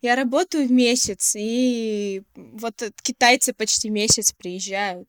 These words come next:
и с ними надо как-то контактировать. Чтоб вы понимали, вообще мой уровень, э, владения китайским,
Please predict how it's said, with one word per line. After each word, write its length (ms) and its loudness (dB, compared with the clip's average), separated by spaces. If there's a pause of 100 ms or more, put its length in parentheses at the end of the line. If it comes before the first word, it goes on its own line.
и 220 -16
с 100 -10
ними 220 -6
надо 240 -12
как-то 320 -16
контактировать. 840 -10 (320)
Чтоб 320 -6
вы 100 -6
понимали, 720 -2
вообще 480 -8
мой 300 -4
уровень, 520 -2
э, 200 -8
владения 500 -2
китайским, 960 -8